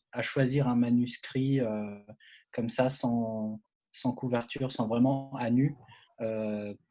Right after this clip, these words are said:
c'est difficile de dire, « Oui, celui-là, c'est un livre pour le tripode. » Euh, je pense, parce que il y a des choses tellement différentes et dans, qui vont dans des univers aussi très divers.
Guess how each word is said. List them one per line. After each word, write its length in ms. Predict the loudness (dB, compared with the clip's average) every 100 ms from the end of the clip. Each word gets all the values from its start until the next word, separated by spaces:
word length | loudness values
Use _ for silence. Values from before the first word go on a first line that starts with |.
| _
c'est 200 | -6 -2
difficile 500 | -2 -2 -4 -4 0
de 100 | 2
dire, « 200 | 4 6 6
Oui, 160 | 4
celui-là, 340 | 2 0 -2 -2
c'est 160 | -2
un 80 | -4
livre 180 | -4 -6
pour 120 | -8
le 100 | -8
tripode. » 440 | -8 -10 -8 -8 -8 -16 -20 _ -20 -18
Euh, 20 | -18 -18 -18 -20 -20 -20 -12 -6
je 80 | -4
pense, 360 | -2 -4 -4
parce 200 | -6 -6
que 360 | -8 -8 -6 -8 -10 -20 _
il 60 | -4
y 20 |
a 60 | -2
des 120 | 0
choses 260 | 0 0
tellement 320 | 2 4 4 4
différentes 720 | 0 -2 -2 0 0 0 -2
et 40 |
dans, 200 | -6 -6
qui 180 | -8 -6
vont 80 | -6
dans 140 | -4
des 220 | -4 -2
univers 360 | -2 -2 -2 -4
aussi 300 | -6 -10 -12
très 200 | -6 -4
divers. 520 | -4 -4 -2 -2 -8